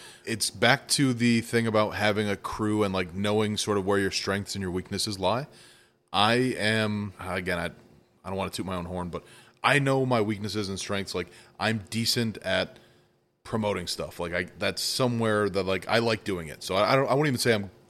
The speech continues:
great at it. I just like doing it. But w-, I am also not very good at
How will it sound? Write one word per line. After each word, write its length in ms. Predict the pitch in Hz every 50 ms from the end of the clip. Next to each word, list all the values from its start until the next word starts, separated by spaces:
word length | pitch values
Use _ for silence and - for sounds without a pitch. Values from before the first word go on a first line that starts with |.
| _
great 240 | - - 143 120 95
at 100 | 85 82 82
it. 40 |
I 80 | 85 95
just 160 | 90 82 90
like 180 | 98 101 92 -
doing 240 | 92 90 87 82 82
it. 100 | 78 - - - - - - _ _
But 100 | - 104 95
w-, 180 | 92 98 92 - - -
I 180 | - 98 104
am 160 | 101 98 98
also 300 | 95 101 110 - - 107
not 320 | 92 90 90 92 95 90 92
very 180 | 104 98 95
good 200 | 92 92 98 95
at 200 | 92 90 87 -